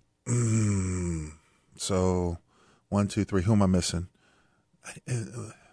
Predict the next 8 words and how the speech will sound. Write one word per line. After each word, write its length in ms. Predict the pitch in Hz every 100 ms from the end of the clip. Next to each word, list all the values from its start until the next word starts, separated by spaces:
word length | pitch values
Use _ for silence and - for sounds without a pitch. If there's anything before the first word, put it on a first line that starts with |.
| _ _ _ _ _ 95
I 40 |
don't 100 | 95
think 160 | 92 -
Michigan's 340 | 104 - 98
ever 120 | 95 92
played. 180 | 104 107 _ _ _ _ _ _ _ _
Notre 280 | - 104 110
Dame? 300 | 110 120 170